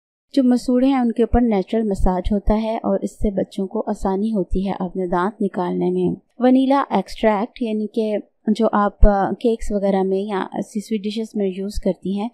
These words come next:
उसको आप कॉटन स्वैब के ऊपर थोड़ा सा डालकर बच्चे के मसूड़ों को रगड़ें तो उससे बच्चे में जो एंजाइटी हुई होती है और जो उनको सेंसेशन होती है डिस्कम्फर्ट की, तो उससे भी आराम आ जाता है। डीआईवाई पॉप्सिकल्स, यानी कि जो घर में आप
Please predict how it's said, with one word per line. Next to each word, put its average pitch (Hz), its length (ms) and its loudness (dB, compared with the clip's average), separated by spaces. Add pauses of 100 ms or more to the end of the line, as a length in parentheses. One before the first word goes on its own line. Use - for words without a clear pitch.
(240)
उसको 349 220 4
आप 359 160 8
कॉटन 320 300 6
स्वैब 226 340 4
के 240 80 6
ऊपर 233 240 6
थोड़ा 214 300 6
सा 214 180 2
डालकर 196 580 0
बच्चे 214 280 0
के 214 140 0
मसूड़ों 208 400 -2
को 226 120 -2
रगड़ें 208 340 0
तो 233 140 4
उससे 220 240 0
बच्चे 214 280 -4
में 240 100 0
जो 240 100 2
एंजाइटी 208 460 0
हुई 220 240 -2
होती 190 420 -2
है 220 280 -4
और 202 160 0
जो 185 220 -2
उनको 196 360 -4
सेंसेशन 226 580 -2
होती 196 340 -4
है 208 80 -4 (240)
डिस्कम्फर्ट 202 800 2
की, 247 180 -6 (120)
तो 185 320 0
उससे 220 260 2
भी 214 260 6
आराम 180 300 0
आ 175 120 -4
जाता 180 300 0
है। 190 220 -4
डीआईवाई 285 460 2
पॉप्सिकल्स, 269 720 2
यानी 220 140 -4
कि 226 140 -2
जो 214 120 -2
घर 214 180 -2
में 214 120 -2
आप 214 100 -4